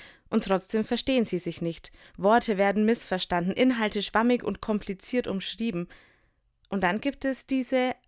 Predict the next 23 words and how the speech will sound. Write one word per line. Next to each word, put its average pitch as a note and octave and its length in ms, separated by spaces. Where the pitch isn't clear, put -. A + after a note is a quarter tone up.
anderen E3 500
Situationen. E3 880
Man G3+ 160
versteht G#3+ 440
sich, - 320
obwohl A3 300
man B3 200
nicht - 460
die F3 80
gleiche E3+ 420
Sprache E3+ 480
spricht. - 520
Die G#3+ 80
Kommunikation A3+ 920
findet G#3+ 640
mit G3+ 240
den F#3 160
Augen F#3+ 320
statt, - 420
mit - 240
Gesten, G#3+ 580
mit - 160
Stimmung. G3 560